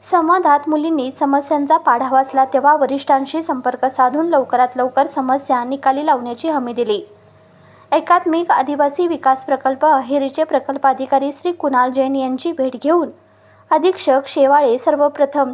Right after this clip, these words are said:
तात्काळ बडतर्फ करून त्यास कठोर सजा देण्याची मागणी करण्यात आली. एकलव्य शाळेत मुलांनी सांगितलेल्या समस्या सोडवून देण्याची मागणी केली.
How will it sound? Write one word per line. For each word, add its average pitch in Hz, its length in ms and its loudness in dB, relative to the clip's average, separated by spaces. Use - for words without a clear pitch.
तात्काळ 277 420 2
बडतर्फ 269 500 0
करून 277 340 0
त्यास 262 280 2
कठोर 277 360 0
सजा 254 640 0
देण्याची 349 520 2
मागणी 240 380 -2
करण्यात 247 400 -2
आली. 233 240 -4
एकलव्य 311 580 2
शाळेत 294 460 2
मुलांनी 285 420 0
सांगितलेल्या 269 600 0
समस्या 277 520 -2
सोडवून 277 380 -2
देण्याची 254 400 -4
मागणी 247 360 -2
केली. 247 320 -2